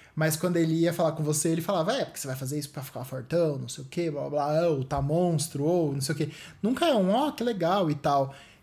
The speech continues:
E o treino é todo feito pra você treinar braço, você não pode treinar perna e bumbum. Se você faz bumbum na frente de um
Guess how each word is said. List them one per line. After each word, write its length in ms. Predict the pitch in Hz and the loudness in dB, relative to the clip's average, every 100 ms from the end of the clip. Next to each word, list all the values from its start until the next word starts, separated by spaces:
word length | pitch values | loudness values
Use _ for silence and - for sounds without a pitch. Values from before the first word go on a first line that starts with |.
| - | 0
E 100 | 185 | 2
o 40 | |
treino 240 | 185 190 196 | 4 4 4
é 40 | |
todo 200 | 196 202 | 2 0
feito 260 | - 185 180 | 2 0 0
pra 80 | 208 | -2
você 180 | 208 208 | -2 -2
treinar 280 | 226 208 | 0 2
braço, 320 | 185 127 135 - | 2 2 0 -2
você 60 | |
não 60 | 143 | -4
pode 200 | 147 151 | -2 -4
treinar 240 | - 151 143 | -2 -4 -2
perna 200 | 160 175 | -2 0
e 40 | |
bumbum. 320 | 180 196 127 | 0 0 -2
Se 120 | 120 | -4
você 240 | 131 127 165 | -4 -2 -2
faz 240 | 180 175 | 0 0
bumbum 360 | 156 151 139 143 | 0 0 0 -2
na 120 | 139 | -2
frente 180 | 143 139 | -2 -2
de 80 | |
um 120 | 147 | -4